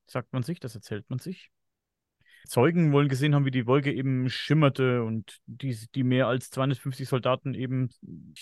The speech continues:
sich da reinbegeben haben oder die Wolke regelrecht runterging auf sie. So haben sie, glaub ich, äh,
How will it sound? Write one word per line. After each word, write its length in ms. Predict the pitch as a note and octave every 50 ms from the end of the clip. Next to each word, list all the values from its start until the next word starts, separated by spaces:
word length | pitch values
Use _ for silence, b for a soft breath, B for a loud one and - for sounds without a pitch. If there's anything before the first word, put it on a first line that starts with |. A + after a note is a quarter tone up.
| - _ C#3+ -
sich 100 | - C3+
da 100 | - B2+
reinbegeben 440 | - E3 E3+ E3 D3+ D#3 D#3+ D3+ D3
haben 180 | D3+ C#3+ C3+
oder 100 | D3+ D3+
die 100 | D3+ C#3+
Wolke 280 | B2+ D3+ G3+ G3 F3+ D#3
regelrecht 400 | D#3 E3+ E3+ D#3 C#3+ A#2+ - -
runterging 440 | D3+ G3 A3 - C#3+ A#2 A#2+ A#2+ B2
auf 100 | A2+ -
sie. 160 | - C3 C#3
So 160 | C3 C#3 C#3+
haben 120 | D3 D3 C3
sie, 120 | B2+ A2+
glaub 180 | - A#2+ A#2 B2
ich, 140 | - -
äh, 200 | A#2 G#2 A#2+ A#2+